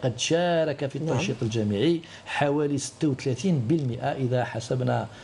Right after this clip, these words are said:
Speaker 1: أزيد من، أزيد من خمسمائة ألف. عدد الطلبة إجمالًا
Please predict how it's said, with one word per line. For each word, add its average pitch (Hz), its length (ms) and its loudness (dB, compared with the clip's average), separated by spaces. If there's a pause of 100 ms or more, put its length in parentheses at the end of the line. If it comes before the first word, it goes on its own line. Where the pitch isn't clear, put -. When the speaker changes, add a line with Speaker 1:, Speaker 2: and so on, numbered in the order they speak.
(360)
Speaker 1:
أزيد 123 300 4
من، 120 440 0
أزيد 117 360 0
من 113 80 -2
خمسمائة 117 480 0 (100)
ألف. 165 240 0 (320)
عدد 139 240 2
الطلبة 139 600 0 (100)
إجمالًا 131 520 2